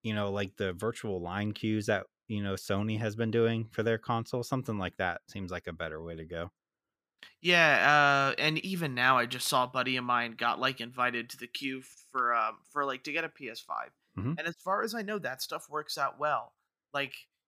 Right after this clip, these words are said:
Speaker 2: in order to sign up for those PlayStation things, you have to have a PlayStation account, uh, with it, with a gamer, uh, with, with an account already involved,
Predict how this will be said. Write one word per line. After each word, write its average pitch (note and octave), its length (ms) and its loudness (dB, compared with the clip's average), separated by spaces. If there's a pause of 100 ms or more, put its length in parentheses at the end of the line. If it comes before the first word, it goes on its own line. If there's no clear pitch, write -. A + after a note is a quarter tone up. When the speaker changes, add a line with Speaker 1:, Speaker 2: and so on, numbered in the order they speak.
(180)
Speaker 2:
in D3+ 140 -4
order F3+ 220 0
to E3+ 100 0
sign D3+ 260 -2
up C#3+ 140 -2
for D#3+ 80 -8
those C3 200 -4
PlayStation C#3 640 -8
things, C3+ 300 -12
you C3 180 -10
have B2+ 220 -6
to D3 80 -12
have C#3 160 -4
a C3+ 40 -12
PlayStation C3 600 -10
account, A#2 440 -6 (600)
uh, C3 240 4
with C3+ 260 -4
it, C3 220 -4
with B2+ 180 -10
a D3 60 -6
gamer, C3+ 680 -4
uh, B2+ 40 -10
with, B2 320 -12
with C3+ 180 -14
an C#3+ 80 -14
account C3+ 360 -4
already C3 340 -4
involved, A#2 480 -8